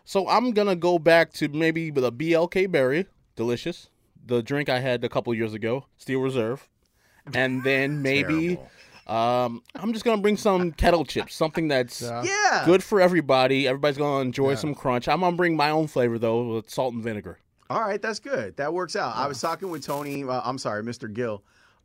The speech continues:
Speaker 2: Um, I ran into my boss, Mister Gill, yesterday.
Speaker 1: Big boss man.
Speaker 2: And when I was over, big boss man,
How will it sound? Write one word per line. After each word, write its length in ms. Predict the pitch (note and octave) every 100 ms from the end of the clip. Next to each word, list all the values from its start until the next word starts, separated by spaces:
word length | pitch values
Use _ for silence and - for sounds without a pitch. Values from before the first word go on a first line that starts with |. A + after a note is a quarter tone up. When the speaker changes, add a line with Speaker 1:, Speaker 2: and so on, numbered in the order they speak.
| -
Speaker 2:
Um, 340 | A#2+ A#2 A#2
I 100 | A#2
ran 280 | B2+ C3+ C#3
into 240 | D3 C#3+
my 160 | B2 A#2
boss, 300 | A2 A#2 -
Mister 240 | A#2 -
Gill, 260 | G#2+ A2+ A2
yesterday. 560 | A#2+ C3 A#2 G#2 G#2 G#2
Speaker 1:
Big 160 | - A2+
boss 220 | B2+ D3
man. 120 | F#2+ F#2
Speaker 2:
And 140 | A2 A#2
when 140 | A#2+
I 120 | A#2+
was 200 | A2+ A2
over, 200 | A#2+ A2
big 260 | G#2 C#4+ B3
boss 340 | F3 G3+ A3+
man, 340 | D#3 D3+ F3